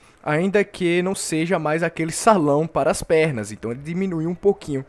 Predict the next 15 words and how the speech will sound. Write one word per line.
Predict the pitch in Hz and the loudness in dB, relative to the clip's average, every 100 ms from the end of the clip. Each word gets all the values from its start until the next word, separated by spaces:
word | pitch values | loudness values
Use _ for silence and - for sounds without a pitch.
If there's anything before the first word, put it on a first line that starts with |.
| - - - | -16 -20 -6
né, | 127 | -2
em | |
relação | 135 131 131 - | 0 0 0 0
ao | 135 | -2
outro, | 110 - | -2 -6
porque | - 151 | -8 -4
o | |
outro | 120 135 - | -4 -4 -6
também | 120 104 117 - - _ | -6 -6 -8 -14 -20 _
era | - 127 | -2 0
um | 143 | 0
ponto | - 127 143 | -2 -6 -6
muito | 131 139 160 160 | -6 -2 -2 -4
positivo, | - 143 151 - 120 95 | -4 -4 -4 -6 -6 -4
né, | 95 92 | -8 -10